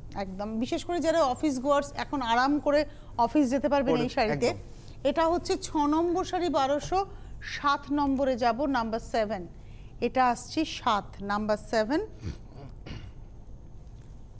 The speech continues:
Speaker 1: সাত নম্বর শাড়ি, ব্লু এর মধ্যে যাচ্ছে আঁচল, দাঁড়াও, এটা আঁচল পার, আম কলকা গেছে। আমার এই ডিজাইনটা নিজের খুব পছন্দের।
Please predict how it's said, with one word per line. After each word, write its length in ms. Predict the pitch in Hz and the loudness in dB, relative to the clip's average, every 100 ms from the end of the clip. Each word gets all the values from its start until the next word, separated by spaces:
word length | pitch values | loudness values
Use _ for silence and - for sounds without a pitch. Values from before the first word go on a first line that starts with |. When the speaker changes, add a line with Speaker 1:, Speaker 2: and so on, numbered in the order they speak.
| - - - - - - - - - - | -16 -18 -20 -20 -20 -20 -20 -20 -20 -16
Speaker 1:
সাত 420 | - 269 254 254 | -4 2 2 0
নম্বর 420 | 233 214 214 208 | -4 -2 0 -2
শাড়ি, 400 | 202 - 214 349 427 - - - - - - 202 | -2 0 2 2 0 -8 -16 -14 -14 -14 -12 -6
ব্লু 200 | 208 226 | 0 2
এর 160 | 220 | 2
মধ্যে 300 | 220 208 240 | 0 -4 -2
যাচ্ছে 320 | 214 214 214 | 0 0 0
আঁচল, 680 | 240 208 202 - 247 269 370 - | -4 -4 -6 -4 0 0 0 -4
দাঁড়াও, 220 | - - - - - - - - - - - - - - - | -10 -14 -16 -14 -14 -14 -14 -14 -14 -14 -14 -14 -16 -16 -14
এটা 160 | 196 208 | -8 -8
আঁচল 500 | 202 196 - 240 240 - | -6 -8 -4 -2 -2 -2
পার, 240 | 196 240 381 - - - - - - - - - - - | 0 0 -2 -12 -16 -14 -16 -14 -14 -14 -16 -16 -14 0
আম 200 | 220 240 | 2 2
কলকা 360 | 233 233 233 | 4 2 2
গেছে। 240 | 233 226 311 | 2 2 4
আমার 140 | 320 | 4
এই 120 | 285 | 6
ডিজাইনটা 500 | 269 262 262 269 294 | 6 6 6 6 4
নিজের 280 | 277 240 254 | 4 2 0
খুব 180 | - 240 | 0 -2
পছন্দের। 500 | 202 185 - 190 170 | -2 -4 -4 -6 -8